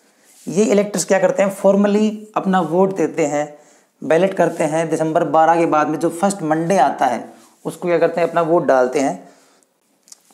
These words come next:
और बीस जनवरी को जो term start होती है अमेरिका के राष्ट्रपति की,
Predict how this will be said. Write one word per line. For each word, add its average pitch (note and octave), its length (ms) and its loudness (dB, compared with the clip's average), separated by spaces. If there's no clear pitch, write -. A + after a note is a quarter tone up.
और G#3 280 2
बीस G#3 280 2
जनवरी E3+ 340 0
को A2 220 -6
जो E3+ 180 -2
term F3 240 -2
start D#3+ 280 -2
होती D3+ 240 -4
है D#3 60 0
अमेरिका C#3+ 220 -2
के - 100 -4
राष्ट्रपति B2+ 420 -2
की, A#2+ 120 -8